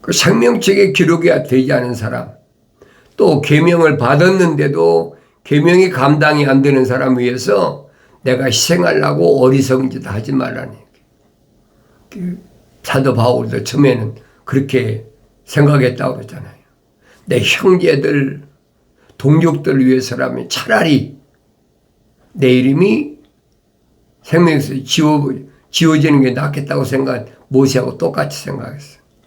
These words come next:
나한테 끊임없는 슬픔이 있었다. 사도 바울이 고백하잖아요. 왜? 표면적인 형제들이나 히브리 사람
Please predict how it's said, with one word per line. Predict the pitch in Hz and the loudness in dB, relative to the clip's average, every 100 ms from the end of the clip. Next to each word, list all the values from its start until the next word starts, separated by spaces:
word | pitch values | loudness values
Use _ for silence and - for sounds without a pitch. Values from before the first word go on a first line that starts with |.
| _ _ _ | _ _ _
나한테 | 135 131 127 139 - | -2 0 0 -4 -2
끊임없는 | 131 127 123 226 104 202 185 - - - | 0 2 4 4 2 0 0 -4 -14 -12
슬픔이 | - 143 - 160 196 - | -8 -6 -4 -4 -2 -2
있었다. | - - - - - - - _ _ _ _ _ | -4 -10 -12 -12 -12 -12 -18 _ _ _ _ _
사도 | - 143 139 | 0 2 2
바울이 | 131 120 | 0 -6
고백하잖아요. | 107 123 131 139 - 131 135 - - _ _ _ _ 143 143 - _ _ _ _ _ _ _ _ _ _ _ _ _ _ - - | -4 -2 -2 -4 -8 -12 -12 -16 -20 _ _ _ _ -16 -16 -20 _ _ _ _ _ _ _ _ _ _ _ _ _ _ -20 -4
왜? | 135 135 - - - _ _ _ _ _ _ - | 0 2 0 -8 -20 _ _ _ _ _ _ 0
표면적인 | 190 208 214 180 170 190 165 - - _ _ _ _ | 2 4 4 2 2 2 2 -2 -10 _ _ _ _
형제들이나 | - 190 185 170 147 131 127 120 110 - _ _ _ _ _ _ _ - | -2 2 4 2 2 -2 -4 -8 -14 -20 _ _ _ _ _ _ _ -12
히브리 | 143 147 - - 156 151 135 | -6 -6 -2 0 2 2 2
사람 | 107 - 123 113 | 0 -4 -6 -8